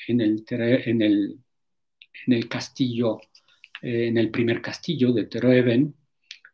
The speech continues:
eh, le gustaba jugar con el fuego y mantener una chimenea encendida a todas horas.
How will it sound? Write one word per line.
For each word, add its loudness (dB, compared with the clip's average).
eh, 4
le 4
gustaba 0
jugar -2
con -8
el -10
fuego -2
y 6
mantener 6
una 6
chimenea 0
encendida 0
a -6
todas -4
horas. -12